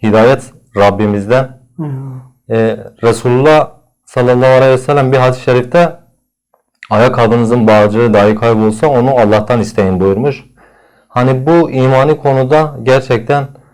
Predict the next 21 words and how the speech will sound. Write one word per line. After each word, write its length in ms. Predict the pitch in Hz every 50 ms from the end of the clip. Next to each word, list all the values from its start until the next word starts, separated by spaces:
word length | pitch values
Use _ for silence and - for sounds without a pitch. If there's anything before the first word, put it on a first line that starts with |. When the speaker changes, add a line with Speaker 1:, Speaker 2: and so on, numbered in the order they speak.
| _ _ _ _ _ -
Speaker 1:
e, 240 | 120 117 113 113 107
Rabbimizden 840 | 110 110 110 113 117 110 110 120 123 123 113 113 131 135 131 123 110
başka 340 | 110 110 110 214 - - 143
hiç 240 | 127 123 131 127 -
kimseye 460 | - - 139 127 - - 117 123 127
soramayız. 640 | 123 - - 113 117 123 123 110 107 110 107 - - - - _ _ _ _ _ _ -
Biz 260 | 123 120 113 117 -
insanlara 640 | - - 120 117 110 117 117 117 120 117 120 123 113
tebliğ 320 | - 123 113 107 110 117 123
yaptığımızda 720 | 127 123 117 117 117 - 120 117 117 113 107 107 123 123
da 160 | 113 104 98 104
hep 100 | 107 107
sö-, 440 | - - 113 113 117 - - - -
söylüyoruz. 520 | - - 110 110 110 117 123 117 104 92
Yani 180 | 95 101 101 95
sabır, 320 | - - 110 104 110 113
namaz, 420 | 110 110 107 110 110 113 104 101 107
dua 200 | 107 110 117 113
ile, 280 | 110 107 107 101 101 - - _ _ _ _ _ _ -
e, 100 | 101 101 95 87 87 92 87 - 95
Rabbinizden 760 | 101 104 101 98 110 110 107 101 98 104 113 110 107 107